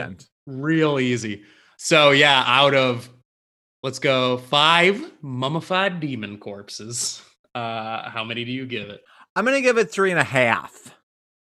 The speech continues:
Speaker 2: Excellent. And we are, like, right on track with each other.
Speaker 1: Yeah.
Speaker 2: 'Cause that's what I'm gonna give it too, three and a half. I haven't watched this in a while. Uh, it's been many years now, so rewatching it now, I was like,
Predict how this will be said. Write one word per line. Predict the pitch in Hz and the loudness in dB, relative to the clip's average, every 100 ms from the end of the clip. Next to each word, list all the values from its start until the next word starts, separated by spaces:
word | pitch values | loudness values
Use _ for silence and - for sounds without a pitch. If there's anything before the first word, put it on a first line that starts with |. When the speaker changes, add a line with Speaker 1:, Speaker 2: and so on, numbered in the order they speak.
| _ | _
Speaker 2:
Excellent. | 151 - - 160 123 113 104 101 92 - 123 135 | -12 -10 -10 -10 -10 -10 -14 -18 -20 -20 -20 -14
And | 135 127 | -14 -12
we | 131 | -12
are, | 160 123 | -10 -12
like, | 117 113 | -14 -14
right | 117 123 139 | -6 -4 -4
on | 139 143 | -6 -8
track | 151 151 151 | -8 -8 -8
with | 110 | -14
each | 98 - | -14 -14
other. | 92 135 | 0 4
Speaker 1:
Yeah. | 131 135 | 8 6
Speaker 2:
'Cause | 202 | 6
that's | 185 185 | 2 2
what | 165 | 0
I'm | |
gonna | 151 131 | 0 -2
give | 135 | -4
it | 139 | -4
too, | 151 113 | -6 -8
three | 113 135 | -6 -4
and | 135 | -2
a | 117 | -4
half. | 104 98 - - - | -6 -8 -18 -20 -6
I | 143 | 2
haven't | 214 285 - | 4 4 2
watched | 143 160 - - | 4 4 2 -2
this | 208 214 | -2 0
in | 214 | -4
a | 202 | 0
while. | 196 196 202 208 214 214 - | 2 2 2 0 -4 -10 -4
Uh, | 147 139 135 117 107 - | 0 2 0 -2 -6 -12
it's | 123 123 | -18 -10
been | 165 135 123 | -8 -6 -6
many | 139 147 131 | -4 -2 -4
years | 117 131 123 | -4 -4 -6
now, | 120 107 | -8 -10
so | - 120 | -8 -8
rewatching | 120 127 123 120 127 117 | -4 -2 -2 -2 -4 -8
it | 104 | -8
now, | 110 110 107 | -4 -2 -2
I | 101 101 | -4 -10
was | 107 107 | -12 -6
like, | 117 120 | -4 -6